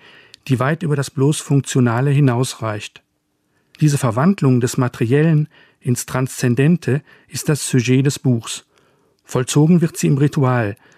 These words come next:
dessen Wirkung uns Ormond und Pinfold vor Augen führen. Der behutsame Umgang mit den Dingen, sie zu weihen, dafür hat der Vater seine Tochter am Morgen geweckt.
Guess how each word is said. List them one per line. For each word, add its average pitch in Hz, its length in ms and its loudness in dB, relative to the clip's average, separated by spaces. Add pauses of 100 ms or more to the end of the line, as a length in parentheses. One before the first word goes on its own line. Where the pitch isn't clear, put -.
(200)
dessen 117 260 0
Wirkung 151 360 2
uns - 220 -6
Ormond 139 380 2
und 113 200 -4
Pinfold 135 460 2
vor 135 220 -2
Augen 110 240 -2
führen. 110 460 -4 (680)
Der 117 60 2
behutsame 160 560 4
Umgang 151 360 4
mit 139 180 0
den 127 120 4
Dingen, 156 400 2 (400)
sie 135 180 -2
zu 117 220 0
weihen, 135 440 2 (300)
dafür 143 280 0
hat 156 120 -2
der 135 80 0
Vater 143 400 0
seine 131 260 0
Tochter 135 400 -4
am 127 140 0
Morgen 123 320 2
geweckt. 120 540 -4